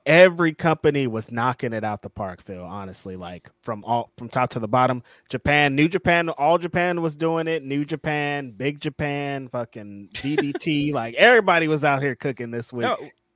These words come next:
Speaker 1: This is an amazing way, I think, an amazing start to the year. Like, if this is what the year is gonna be like,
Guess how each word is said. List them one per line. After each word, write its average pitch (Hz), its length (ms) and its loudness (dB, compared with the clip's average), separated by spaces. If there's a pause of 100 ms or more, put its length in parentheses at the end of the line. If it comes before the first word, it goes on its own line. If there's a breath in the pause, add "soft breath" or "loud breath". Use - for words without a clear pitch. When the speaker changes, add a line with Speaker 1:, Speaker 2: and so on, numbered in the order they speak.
Speaker 1:
This 240 200 6
is 214 140 0
an 185 80 6
amazing 160 560 0
way, 143 320 0
I 131 140 -4 (100)
think, 139 240 -6
an 127 140 -8
amazing 131 480 -6
start 123 380 -6
to 127 100 -10
the 110 100 -12
year. 117 220 -8
Like, 113 160 -12
if 127 80 -10
this 233 180 6
is 202 100 -4
what 180 140 4
the 147 80 -4
year 160 200 2
is 156 100 0
gonna 127 180 -8
be 117 140 -10
like, 107 260 -10